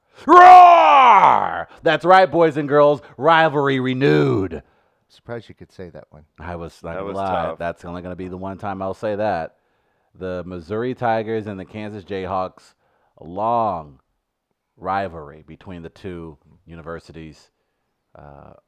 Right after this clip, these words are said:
Speaker 1: is back on in twenty twenty as the universities reach an agreement for, um, six games, uh, two at Sprint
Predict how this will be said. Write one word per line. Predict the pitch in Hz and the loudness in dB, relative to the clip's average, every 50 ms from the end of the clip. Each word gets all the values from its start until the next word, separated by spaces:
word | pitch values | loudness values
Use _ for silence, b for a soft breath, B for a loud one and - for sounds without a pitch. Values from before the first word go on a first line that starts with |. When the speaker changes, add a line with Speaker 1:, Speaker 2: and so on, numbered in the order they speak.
| - _ - | -20 _ -20
Speaker 1:
is | 95 92 80 | -20 -18 -16
back | - - 120 117 117 - - | -10 -6 -4 -4 -4 -4 -4
on | 131 135 - 107 98 92 90 92 | -6 -4 -4 -4 -6 -8 -10 -12
in | 90 82 | -14 -16
twenty | - - 110 110 107 101 | -16 -14 -12 -12 -12 -12
twenty | - - - 113 107 95 87 80 82 80 _ _ _ _ _ _ _ _ | -14 -12 -10 -10 -10 -10 -10 -14 -16 -20 _ _ _ _ _ _ _ _
as | - 82 82 78 _ | -14 -14 -14 -14 _
the | - 87 | -20 -20
universities | 85 90 92 92 82 87 90 90 85 _ - 80 82 78 78 73 _ - | -18 -16 -16 -16 -14 -12 -12 -14 -14 _ -20 -20 -20 -20 -20 -20 _ -20
reach | 76 87 92 85 - - | -20 -20 -20 -20 -20 -20
an | 87 82 | -20 -20
agreement | 78 _ - 92 87 87 85 82 78 78 _ _ _ _ _ _ _ _ _ _ _ | -20 _ -16 -16 -16 -14 -16 -16 -18 -20 _ _ _ _ _ _ _ _ _ _ _
for, | _ _ - 95 92 90 90 87 85 85 85 82 85 85 - | _ _ -18 -14 -14 -12 -12 -12 -12 -10 -10 -10 -12 -12 -12
um, | 78 82 82 82 80 80 78 76 73 76 - _ _ | -12 -10 -10 -10 -10 -12 -12 -14 -16 -20 -20 _ _
six | _ _ - 156 139 113 127 | _ _ -10 -10 -10 -10 -10
games, | 117 123 110 101 98 98 113 135 156 - _ _ _ _ _ _ _ _ _ _ _ _ - | -8 -6 -6 -6 -6 -8 -10 -12 -14 -18 _ _ _ _ _ _ _ _ _ _ _ _ -14
uh, | 87 90 90 90 90 87 - _ | -12 -12 -10 -10 -12 -14 -16 _
two | - - - 139 143 143 147 147 | -20 -16 -12 -10 -8 -6 -6 -6
at | 127 127 117 - | -6 -6 -6 -8
Sprint | - - _ - 135 143 147 156 160 - | -12 -18 _ -6 -4 -2 -2 -4 -4 -8